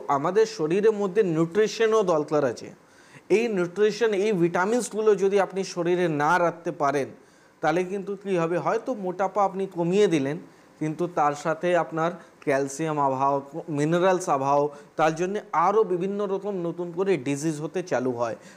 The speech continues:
তো আমরা নিউট্রিশনকে সাথে রেখে কীভাবে obesity কমাতে হবে, তার নিয়ে আজকে বিষয়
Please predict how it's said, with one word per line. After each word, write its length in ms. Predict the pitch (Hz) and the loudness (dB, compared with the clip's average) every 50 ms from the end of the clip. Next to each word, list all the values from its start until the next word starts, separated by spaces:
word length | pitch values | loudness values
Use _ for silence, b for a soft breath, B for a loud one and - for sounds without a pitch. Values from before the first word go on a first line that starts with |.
| B B | B B
তো 60 | - | -2
আমরা 400 | 156 127 139 143 147 156 165 180 | 0 2 2 0 0 2 0 0
নিউট্রিশনকে 920 | 170 156 143 147 143 147 - 165 160 156 - 180 175 175 175 170 - 180 180 | 0 0 -2 -4 -4 -2 -2 -2 -2 -2 0 -2 0 -2 -2 -2 2 2 2
সাথে 480 | 180 - - 151 151 151 - - 196 185 | 2 0 -2 -2 -2 -2 0 0 2 2
রেখে 380 | 175 175 175 180 190 214 240 240 B B B B B - | 2 2 2 2 2 2 2 0 B B B B B -4
কীভাবে 360 | 185 208 190 196 196 180 196 | -2 0 2 2 2 4 2
obesity 440 | 185 170 156 165 165 - 165 165 175 | 2 2 0 -2 -6 -6 -4 -4 -4
কমাতে 420 | 170 165 151 143 151 151 147 156 | -4 -2 -2 -2 -2 -2 0 0
হবে, 200 | 151 151 151 180 | 0 0 0 -2
তার 260 | 190 185 - 147 139 143 | -4 -2 -2 -2 -2 0
নিয়ে 300 | 147 151 160 175 190 175 | -2 -4 -2 -2 0 -2
আজকে 300 | 139 131 - - 151 147 | -2 -4 -6 -8 -8 -6
বিষয় 440 | 127 131 123 - - 151 175 226 | -6 -6 -8 -6 -4 -4 -4 -4